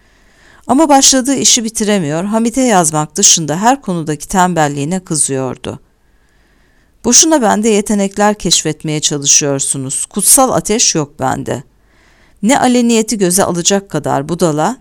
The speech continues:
ne de her şeyden vazgeçecek kadar bilgeyim." "Bu yarım ölçülerle iyi bir şey yapılamaz kesinlikle." diye yazdı. Hamit ise daha da mutsuzdu. Ayrılalı daha iki ay olduğu halde Lucien'in boşluğun içinde bir uçurum gibi hissediyordu.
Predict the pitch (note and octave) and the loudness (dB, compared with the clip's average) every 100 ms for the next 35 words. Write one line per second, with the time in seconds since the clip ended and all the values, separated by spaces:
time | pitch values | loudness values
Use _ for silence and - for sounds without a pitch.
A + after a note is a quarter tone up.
0 | - A3+ A#3+ B3 A#3 - E3 D#3+ D#3 E3 | -4 0 2 2 2 2 2 0 -2 2
1 | F#3 E3 E3+ - G3 G3 F3 C#3+ F3 E3+ | 0 2 0 0 0 -2 -4 0 0 0
2 | D3 C#3+ B2+ C3 - C3 _ _ - - | -4 -6 -4 -4 -6 -16 _ _ -20 -20
3 | - _ _ _ _ _ _ - D#4 C#4 | -20 _ _ _ _ _ _ 2 6 6
4 | C#4+ C#4+ G3+ F#3+ G3 F#3+ D#3+ E3+ - B3 | 6 4 2 2 2 4 4 2 -2 -2
5 | A3 F3 - A#3+ G3+ F3 E3+ D3 C#3+ C#3+ | -2 0 2 2 0 -2 -4 -2 0 -2
6 | - D#3+ - D3+ D3+ D3 D3 C#3+ D3 C#3+ | 0 0 0 -2 -6 -8 -6 -2 -2 0
7 | C#3 C3+ - C#3 - - F#3+ F#3 D#3 - | 0 0 -2 -4 -6 -2 0 0 0 0
8 | A3 F3 D#3 D3 C#3+ C#3+ - C#3+ C#3 D3 | 0 0 -2 -2 -6 -6 -6 -4 -6 -6
9 | A#2+ - _ _ _ _ _ _ _ - | -8 -10 _ _ _ _ _ _ _ 2
10 | F3+ A3 C#4 D#4 D#4 C4+ C4 A#3 - D#4 | 2 4 2 2 2 2 2 -2 0 2
11 | G#3+ E3+ E3+ D#3+ D#3+ D3+ D3+ C3+ F3+ A3 | 2 2 -2 -2 -4 -2 -2 0 -2 -2
12 | B3 - F3 E3 D#3+ F3+ - F3 F3 - | 0 0 0 -2 -2 -2 -2 -2 -4 -4
13 | - - E3+ G3 F#3+ F3 F#3 G#3+ A3 F#3+ | 0 0 0 -2 -4 -4 -4 -2 -2 -2
14 | C#3+ D#3+ D#3+ - C3+ C3+ C#3 C3+ - - | -4 -4 0 0 0 -4 -6 -6 -6 -10
15 | C#3+ | -12